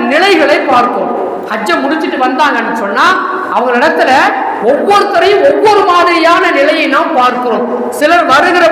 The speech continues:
சிலர் என்ன செய்றாங்கன்னா, ஹஜ்ஜிலேயே அவர்களுக்கு மரணம் ஏற்பட்டு விடுகிறது. நாம் பார்க்கிறோம். ஏன் சொல்லிட்டு என்ன செய்வாங்கன்னா, ஹஜ்ஜுக்கு போவாங்க, அவங்க திரும்ப வரவே மாட்டாங்க, அங்கேயே காபத்துல்லாவிலே அவங்களுக்கு மரணம் ஏற்பட்டு விடும். இது ஒரு நிலையை நாம், சிலருக்கு அப்படிப்பட்ட நிலையை நாம்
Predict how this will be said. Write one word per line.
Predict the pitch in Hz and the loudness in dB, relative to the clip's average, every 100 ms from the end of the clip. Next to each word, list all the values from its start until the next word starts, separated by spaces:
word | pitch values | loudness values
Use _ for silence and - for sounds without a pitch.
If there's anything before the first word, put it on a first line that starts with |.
| 285 | 0
சிலர் | 302 320 311 | 0 2 2
என்ன | 311 | 0
செய்றாங்கன்னா, | 320 302 277 277 339 277 262 - - - - | 0 0 0 0 0 2 0 -2 -4 -6 -4
ஹஜ்ஜிலேயே | 254 269 370 392 349 370 | -2 0 0 2 2 4
அவர்களுக்கு | 349 320 302 311 381 262 | 4 2 0 0 -2 0
மரணம் | 269 339 381 349 | 0 2 2 2
ஏற்பட்டு | 320 320 294 294 233 | 2 2 0 0 -2
விடுகிறது. | 220 - 156 - - - | 0 0 -2 -2 -6 -6
நாம் | 202 208 | -6 -2
பார்க்கிறோம். | 285 320 311 262 277 | 0 2 0 0 0
ஏன் | 294 | -2
சொல்லிட்டு | 294 285 285 | -2 -2 -2
என்ன | 285 | -2
செய்வாங்கன்னா, | 285 277 277 277 | -2 -2 -2 -2
ஹஜ்ஜுக்கு | 269 285 - | -2 -4 -2
போவாங்க, | 269 269 262 262 269 262 269 - - | 0 0 0 0 -4 -6 -8 -8 -6
அவங்க | 220 269 - | -2 -2 0
திரும்ப | 294 349 339 - | 0 0 2 2
வரவே | 269 311 311 294 | 2 2 2 2
மாட்டாங்க, | 302 285 302 | 0 -2 -2
அங்கேயே | 277 285 285 | -2 -2 -2
காபத்துல்லாவிலே | 247 269 277 277 269 254 262 277 | -2 0 0 0 0 0 2 0
அவங்களுக்கு | 247 - 240 226 | 0 -4 -4 -2
மரணம் | 226 294 277 240 | -2 -2 -2 -2
ஏற்பட்டு | 247 - 226 | -2 -2 -2
விடும். | 202 196 - 190 208 - | -2 -2 -4 -4 -4 -4
இது | 302 370 | 0 2
ஒரு | 330 370 | 2 0
நிலையை | 302 339 330 | 0 0 0
நாம், | 294 285 | 0 0
சிலருக்கு | 320 330 330 311 | 2 2 2 0
அப்படிப்பட்ட | 311 302 285 269 247 | -2 -2 -2 -2 -2
நிலையை | 277 302 339 440 - - - | -2 0 0 0 -2 -4 0
நாம் | 254 | 0